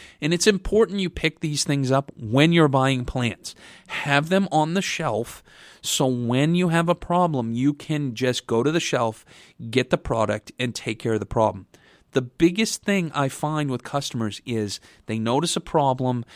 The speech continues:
and don't have time to get to the store. It's one thing because you're coming and you're working around your vegetable garden, you're going to check out what you can pick for dinner almost every night. If you have the products, you can grab it, you can take care of the problem right then.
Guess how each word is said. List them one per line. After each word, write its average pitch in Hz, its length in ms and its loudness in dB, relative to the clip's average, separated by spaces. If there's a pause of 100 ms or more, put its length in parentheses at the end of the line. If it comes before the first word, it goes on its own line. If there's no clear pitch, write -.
(220)
and 127 180 -4
don't 127 220 2
have 127 200 -4
time 117 280 -4
to 110 80 -2
get 113 200 -2
to - 80 -10
the 113 60 -6
store. 104 800 2 (500)
It's 135 180 -2
one 165 180 2
thing 143 180 -2
because 160 320 -2
you're - 100 -2
coming 214 380 -2
and 156 120 -2
you're 143 120 0
working 165 420 -2
around 147 300 0
your 143 100 -2
vegetable 131 380 -2
garden, 117 260 2
you're 117 80 -2
going 120 200 0
to 127 60 0
check - 300 -4
out 139 120 4
what 117 140 0
you 139 120 -4
can 147 160 2
pick - 240 -4
for 147 100 -2
dinner 117 480 4 (800)
almost 165 360 -4
every 131 220 -2
night. 165 260 -2 (720)
If - 200 2
you 160 40 -2
have 170 300 0
the 190 80 0
products, 175 560 2
you 143 80 -2
can 110 200 -8
grab 131 340 2
it, 135 140 -2
you 120 100 -2
can 110 160 -4
take - 240 -6
care 123 140 2
of 113 40 0
the 110 60 -4
problem 107 340 0
right 98 160 -4
then. 92 220 -4